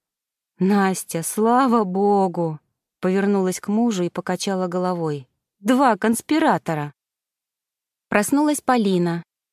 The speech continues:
Пока все разувались, здоровались, мыли руки, Настя украдкой посмотрела на отца и, поджав губы, без слов послала ему немой укор. Он развёл руками, возвращая ей в ответ воздушный поцелуй.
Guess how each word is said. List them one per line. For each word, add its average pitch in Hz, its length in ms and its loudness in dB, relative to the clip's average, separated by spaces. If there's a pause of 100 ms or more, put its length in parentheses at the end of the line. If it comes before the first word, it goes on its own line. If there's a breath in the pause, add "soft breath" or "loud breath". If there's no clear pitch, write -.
(140)
Пока 254 260 2
все 269 200 0
разувались, 254 720 0
здоровались, 208 800 0
мыли 220 300 2
руки, 247 520 -2 (280)
Настя 208 420 2
украдкой 208 440 0
посмотрела 202 600 0
на 190 200 0
отца 233 320 -2
и, 202 180 -4
поджав 202 500 0
губы, 190 460 0 (100)
без 190 300 -2
слов 262 440 0
послала 233 460 0
ему 208 200 2
немой 214 340 2
укор. 170 440 -4 (540)
Он 262 240 4
развёл 202 460 2
руками, 185 480 0
возвращая 170 720 -2
ей 170 200 -2
в 160 60 -4
ответ 196 360 -2
воздушный 175 520 -2
поцелуй. 160 560 -6